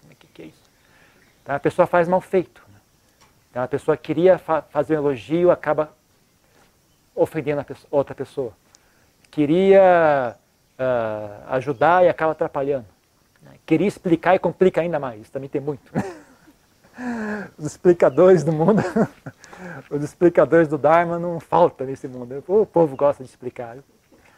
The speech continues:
Explica e complica ainda mais, não entende, né? As pessoas não, não conhecem, não, não conseguem ter noção de si mesmo, né?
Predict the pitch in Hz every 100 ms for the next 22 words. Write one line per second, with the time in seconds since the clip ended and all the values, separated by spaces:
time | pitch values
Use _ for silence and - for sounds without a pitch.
0 | _ _ _ - _ 180 240 220 175 175
1 | - 170 180 160 165 147 135 117 131 175
2 | - 160 185 160 110 110 - - - 135
3 | 143 143 156 143 - 151 127 156 - -
4 | 131 139 139 139 135 156 135 135 135 120
5 | - _ 139 135 - - 143 127 - 120
6 | 135 - _